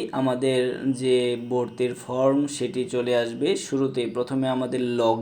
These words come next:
in করতে হবে। এই যে আমরা এক নাম্বার ধাপ log in অপশনে ক্লিক করব। log in অপশনে ক্লিক করার সাথে সাথে এইখানে আমাদের যে ফর্মটা চলে আসছে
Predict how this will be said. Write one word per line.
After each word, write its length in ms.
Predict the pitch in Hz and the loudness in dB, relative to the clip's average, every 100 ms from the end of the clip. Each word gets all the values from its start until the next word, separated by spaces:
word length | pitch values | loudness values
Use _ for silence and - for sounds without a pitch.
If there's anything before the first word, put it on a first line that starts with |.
| 131 | 0
in 80 | 127 117 | 0 -2
করতে 360 | 127 - 113 | -4 -4 -6
হবে। 360 | 113 110 - - - - - - - | -6 -4 -6 -6 -8 -16 -20 -20 -14
এই 100 | 123 | -8
যে 120 | 120 123 | -2 0
আমরা 220 | 123 123 | 0 0
এক 140 | 131 131 139 | 0 -2 0
নাম্বার 280 | 135 131 123 | 2 4 2
ধাপ 280 | 127 113 120 - - - - 127 | -2 -2 -4 -6 -18 -16 -4 2
log 160 | 120 123 135 | 2 2 -2
in 60 | 135 | -2
অপশনে 400 | 127 123 127 123 | -4 -4 -6 -6
ক্লিক 320 | - 120 113 110 | -6 -4 -4 -4
করব। 240 | 110 - - - _ _ _ _ _ | -8 -8 -12 -16 _ _ _ _ _
log 240 | 131 135 151 165 | 2 4 4 4
in 60 | 165 | 2
অপশনে 340 | 165 160 165 156 | 2 0 0 0
ক্লিক 200 | 147 143 147 | 0 0 2
করার 320 | 143 139 135 - | 4 6 4 0
সাথে 240 | 127 131 | -2 -2
সাথে 360 | 139 143 - 127 131 - | -2 -2 0 0 0 0
এইখানে 480 | 127 127 127 127 127 127 - - _ - 123 | 0 0 -2 -4 -2 -4 -8 -20 _ -8 -4
আমাদের 300 | 127 123 139 120 | -2 0 -2 0
যে 140 | 127 123 - | -2 -2 0
ফর্মটা 400 | 120 127 127 131 | 0 0 0 0
চলে 280 | 143 139 143 | 0 2 2
আসছে 260 | 139 - | 0 -2